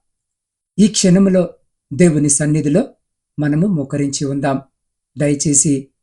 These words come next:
మీ కళ్ళు మూసుకోండి, హృదయాన్ని పరిశీలించుకోండి. ఈరోజు పరిశుద్ధాత్మ మనతో మాట్లాడుతున్నాడు. నీ జీవితంలో దేవుని స్థానములో నీవు కూర్చున్నావా? నీ మాటల్లో,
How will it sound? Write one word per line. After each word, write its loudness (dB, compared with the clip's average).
మీ 6
కళ్ళు 0
మూసుకోండి, -2
హృదయాన్ని 2
పరిశీలించుకోండి. -4
ఈరోజు 2
పరిశుద్ధాత్మ 0
మనతో -2
మాట్లాడుతున్నాడు. -4
నీ 4
జీవితంలో -2
దేవుని 4
స్థానములో 2
నీవు 2
కూర్చున్నావా? -4
నీ 6
మాటల్లో, 0